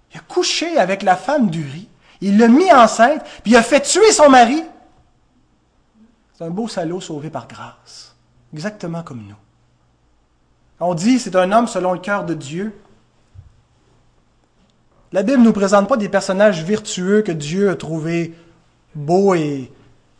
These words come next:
qui est un peu plus, un peu moins pire que les autres, puis il a décidé de les sauver. Elle nous présente des pécheurs, des êtres qui ont des, des pensées viles, perverties,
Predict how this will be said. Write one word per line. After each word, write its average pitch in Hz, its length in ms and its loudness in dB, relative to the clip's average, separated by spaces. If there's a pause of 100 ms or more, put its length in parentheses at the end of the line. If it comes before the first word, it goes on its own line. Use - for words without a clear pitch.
(400)
qui 170 80 -12
est 165 80 -6
un 190 80 4
peu 190 120 -2
plus, 208 280 4
un 190 80 8
peu 240 160 2
moins 233 220 6
pire 220 260 2
que 214 100 -2
les 180 260 -2
autres, 220 160 4
puis 180 80 -6
il 165 60 -4
a - 20 -8
décidé 175 260 -8
de 180 60 -6
les 170 60 -4
sauver. 175 280 -4
Elle 214 60 4
nous 226 100 2
présente 247 560 -2
des 190 120 -6
pécheurs, 254 600 -10 (1120)
des 220 240 0
êtres 302 140 2
qui 247 80 -2
ont 226 120 2
des, 208 220 -4 (220)
des 214 140 -4
pensées 294 540 0 (380)
viles, 208 800 -4 (640)
perverties, 277 960 -2